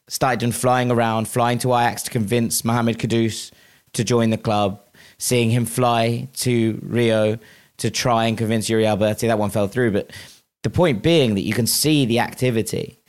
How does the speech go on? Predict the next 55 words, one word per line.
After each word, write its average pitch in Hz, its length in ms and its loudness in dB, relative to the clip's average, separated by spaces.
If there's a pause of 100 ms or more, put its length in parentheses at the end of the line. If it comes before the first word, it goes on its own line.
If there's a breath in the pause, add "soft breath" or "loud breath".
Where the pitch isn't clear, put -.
(340 soft breath)
And 117 80 -4
I 123 80 0
think 127 220 -2
that 131 100 0
that's 131 220 -2
kind 120 240 -2
of 107 80 -2
crucial, 98 440 -4 (300)
because 113 480 -2
when 113 160 -2
you're 117 120 2
looking 127 280 -2
at 101 80 -2
that, 95 320 -4 (340 loud breath)
you're 113 140 0
looking 113 320 0
at - 300 -4 (680)
a 113 80 -4
singular 113 440 0
focus 107 760 -2 (500 soft breath)
and 110 640 -4 (160)
they've 117 140 0
been 120 140 0
able 113 320 2
to 110 280 0 (120)
really 113 280 2
strengthen 110 420 -2
the 107 80 0
squad 110 340 0
in 101 80 0
a 107 40 0
way 110 140 2
that 104 120 0
I 110 60 0
didn't 107 260 -4
think 107 400 -6
that 107 120 -2
they 107 140 -2
had 110 160 0
in 110 160 0
them. 90 180 -2
And, 92 220 -4
and, 98 260 -8
and 98 200 -6
that, - 360 -2 (460)
for 107 120 -4
me, 107 200 0
is, 92 140 -2
is 98 160 -6
how 101 120 -4
it's 92 140 -6
probably 92 280 -4
supposed - 340 -6
to 82 60 -4
work. - 340 -12